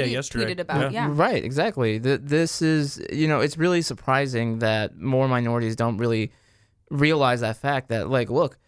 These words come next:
Speaker 3: if Donald Trump is this, you know, genocidal white supremacist, you know, dictator, wouldn't you want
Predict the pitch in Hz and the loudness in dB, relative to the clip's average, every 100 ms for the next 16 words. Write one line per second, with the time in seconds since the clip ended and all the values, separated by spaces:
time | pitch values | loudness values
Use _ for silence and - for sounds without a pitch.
0 | _ _ _ - 160 151 143 143 147 143 | _ _ _ -2 -2 -2 -4 0 0 0
1 | 151 143 - 143 127 123 120 - _ _ | 0 0 2 0 0 -2 -4 -12 _ _
2 | - 127 113 113 127 123 - 120 123 113 | -4 0 2 2 0 0 -2 0 0 2
3 | 120 127 120 - 123 120 123 113 - 123 | 0 -2 -4 -2 -2 0 -2 -2 -2 0
4 | 120 113 123 131 127 107 101 104 101 110 | 0 0 -2 -2 0 0 0 -2 0 0
5 | 117 - 117 120 117 107 117 117 | -2 -2 0 0 0 0 0 0